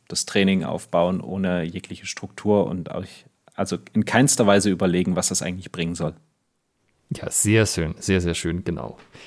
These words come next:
Speaker 2: Der rote Faden verboten.
Speaker 1: Ja, genau. Es müssen rote Konfettischnipsel sein im Training.
Speaker 2: <laughs> Ja, genau. Mm,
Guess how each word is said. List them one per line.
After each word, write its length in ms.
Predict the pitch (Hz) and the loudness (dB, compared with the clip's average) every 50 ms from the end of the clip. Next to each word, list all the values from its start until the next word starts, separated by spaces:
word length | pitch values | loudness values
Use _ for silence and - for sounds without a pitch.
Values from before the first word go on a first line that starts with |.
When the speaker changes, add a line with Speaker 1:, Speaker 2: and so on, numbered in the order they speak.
| - - - | -8 0 2
Speaker 2:
Der 100 | 101 98 | 2 6
rote 240 | 113 131 131 131 | 6 4 4 4
Faden 600 | 117 - 123 123 135 143 139 143 143 143 143 143 - - | 2 4 6 6 8 8 6 6 6 6 4 2 0 -4
verboten. 580 | - - 131 107 - 110 101 - - 82 80 - - _ _ _ _ _ _ _ _ - | 0 2 2 4 4 2 2 0 -4 -6 -6 -8 -12 _ _ _ _ _ _ _ _ -2
Speaker 1:
Ja, 100 | 120 120 117 - - - - | -2 -2 -2 -2 -8 -10 -4
genau. 220 | - 127 117 120 113 - - - - - - - _ _ _ _ _ _ _ _ _ _ _ _ _ _ _ _ _ _ _ - - - - - - _ _ _ - | 2 4 4 4 4 2 -4 -12 -14 -18 -20 -20 _ _ _ _ _ _ _ _ _ _ _ _ _ _ _ _ _ _ _ -20 -20 -20 -20 -20 -20 _ _ _ -16
Es 200 | - - - - | -10 -8 -2 0
müssen 360 | 120 117 123 120 - 123 113 | 2 4 4 6 6 8 8
rote 300 | 107 104 117 117 113 - | 8 8 6 6 6 4
Konfettischnipsel 800 | - - 117 117 - 135 113 110 101 - 104 98 - - 98 92 | 4 4 4 4 4 2 4 4 2 4 4 2 2 2 2 2
sein 260 | - - 87 98 90 | 4 4 4 4 4
im 140 | 85 82 87 | 2 0 -2
Training. 320 | - - - 92 90 87 107 104 | -2 -2 -2 -2 0 0 0 0
Speaker 2:
<laughs> 480 | 104 101 90 - - - 110 - - | 0 -2 -4 -4 -4 -4 -6 -4 -2
Ja, 100 | - 147 - - _ - | -2 -2 -2 -4 _ -4
genau. 300 | - 101 95 82 85 - _ _ _ _ _ _ - - - - - - - - - - - _ _ - | -4 -2 -2 -4 -6 -8 _ _ _ _ _ _ -16 -16 -14 -14 -16 -18 -18 -20 -20 -20 -20 _ _ -4
Mm, 260 | 127 131 135 135 139 | 0 2 2 2 2